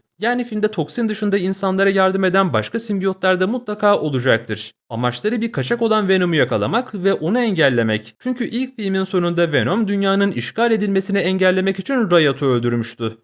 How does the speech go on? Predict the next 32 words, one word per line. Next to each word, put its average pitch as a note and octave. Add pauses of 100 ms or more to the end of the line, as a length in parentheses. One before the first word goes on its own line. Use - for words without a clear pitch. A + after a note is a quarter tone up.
(160)
Ancak D#3+
Venom F3
dünyada E3+
yalnız E3
başına F3+
takılırken B2+
kovan G#3+
bilgisini F#3
kapatmış E3
ve F3+
konumunu F#3
gizlemişti. C#3 (280)
Tabi A#3
bu A3+
süreçten F#3+
sonra F#3+
hem G3
Carnage G#3
hem G3
de G3
toksinin D3+
ortaya A3+
çıkması F#3+
ile C#3
birlikte A2+
dünyanın G3
konumu G3+
yeniden F#3+
açık C3
hale G#3+
gelmiş D#3
oldu. A2+